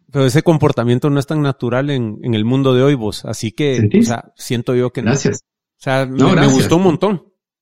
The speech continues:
Speaker 2: Gracias, súper buena onda. Pues no, ya te digo, mira, a mí parte de las cosas que se ofreció y que a mí me,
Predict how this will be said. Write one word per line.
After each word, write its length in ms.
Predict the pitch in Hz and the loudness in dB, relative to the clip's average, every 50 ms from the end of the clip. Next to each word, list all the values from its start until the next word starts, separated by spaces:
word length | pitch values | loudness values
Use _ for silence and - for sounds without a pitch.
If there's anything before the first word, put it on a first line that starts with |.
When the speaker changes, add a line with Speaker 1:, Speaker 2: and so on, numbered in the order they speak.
| _ _ _ _ _ _ _ _ _ _ _ | _ _ _ _ _ _ _ _ _ _ _
Speaker 2:
Gracias, 400 | - 107 139 190 196 - 151 - - | -4 -2 -2 -2 -2 -2 -4 -4 -4
súper 220 | 123 113 117 117 | -6 -4 -2 -2
buena 260 | 107 117 135 123 117 | 0 0 2 2 2
onda. 300 | 131 160 185 160 107 101 | 2 2 2 2 0 0
Pues 140 | - 117 110 | -2 0 0
no, 180 | 117 156 196 226 | 2 2 4 4
ya 160 | 208 185 196 | 2 2 2
te 100 | 190 208 | 0 0
digo, 280 | - 123 147 208 208 135 | 2 2 4 4 4 4
mira, 220 | 117 117 139 170 175 | 2 2 2 0 0
a 40 | |
mí 220 | 147 139 151 175 165 135 131 139 120 | 0 2 2 2 0 -2 -4 -6 -6
parte 260 | - 156 170 202 220 | -4 -4 -4 -2 -2
de 60 | 226 190 | -2 -4
las 120 | 127 - | -4 -4
cosas 300 | - 156 143 - 208 202 | -4 -4 -2 -2 -2 -2
que 80 | 214 202 | -2 -2
se 100 | 196 160 | -2 -2
ofreció 640 | 135 - 123 107 101 - 156 175 170 175 196 - - - - - - - - - _ | -4 -4 -4 -6 -4 -2 -2 0 0 0 -2 -4 -10 -16 -20 -20 -20 -20 -20 -8 _
y 100 | - 123 | -4 -2
que 80 | - 120 | 0 0
a 60 | 107 | 0
mí 160 | 107 120 120 | 2 2 4
me, 220 | 139 156 160 151 | 4 2 2 0